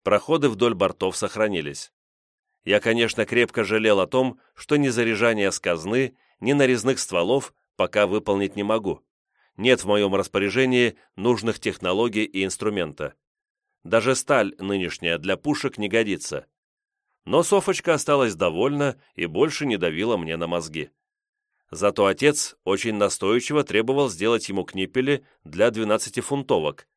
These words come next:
Это когда два ядра связаны цепью. Такая композиция в полёте вращается и сокрушает мачты, реи, ванты и паруса. Зверская неприятность для любого нынешнего корабля,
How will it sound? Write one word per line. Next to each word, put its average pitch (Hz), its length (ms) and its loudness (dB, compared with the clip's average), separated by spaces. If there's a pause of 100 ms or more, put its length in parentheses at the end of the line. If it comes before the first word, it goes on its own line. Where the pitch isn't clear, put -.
(360)
Это 101 220 0
когда 101 480 2 (160)
два 101 260 0
ядра 98 360 2
связаны 98 500 0
цепью. 78 480 -2 (840)
Такая 120 280 2
композиция 117 640 0
в - 80 -8
полёте 110 360 2
вращается 120 800 -2 (220)
и 143 100 0
сокрушает 123 640 2
мачты, 107 520 0
реи, 131 420 0 (140)
ванты 117 460 -2
и - 40 -2
паруса. 107 520 0 (640)
Зверская 92 720 0
неприятность 95 920 0
для 95 140 0
любого 104 440 2
нынешнего 101 520 -2
корабля, 90 580 0